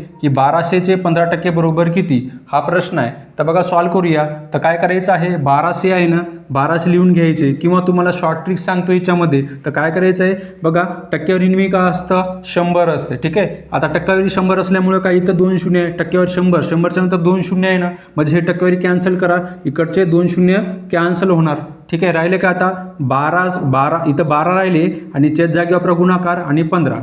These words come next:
ठीक आहे? आता गुणाकार करायचं, बारा गुणिले पंधरा असा आडो करू आपण, ठीक आहे? उभं करू,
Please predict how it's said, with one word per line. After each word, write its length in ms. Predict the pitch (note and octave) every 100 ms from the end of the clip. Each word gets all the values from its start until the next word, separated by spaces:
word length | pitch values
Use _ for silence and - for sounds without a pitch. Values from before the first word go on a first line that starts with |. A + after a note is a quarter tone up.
| -
ठीक 120 | E3+ E3+
आहे? 280 | D3+ - -
आता 140 | D3+
गुणाकार 400 | D3+ F3 F#3 F#3
करायचं, 460 | F#3 F3+ F3 C#3+ C3 - - -
बारा 540 | B2 B2 B2+ C#3+ F3 F3
गुणिले 400 | D3+ D3+ D3+ E3 A3+ - - -
पंधरा 280 | C#3 B2 A2+ A#2+ - - -
असा 200 | B2+ B2+
आडो 220 | D3+ D3 D#3
करू 200 | D3 C3
आपण, 240 | A#2 B2+
ठीक 180 | D3 D3+
आहे? 80 | D3
उभं 200 | C#3 C#3
करू, 160 | A#2+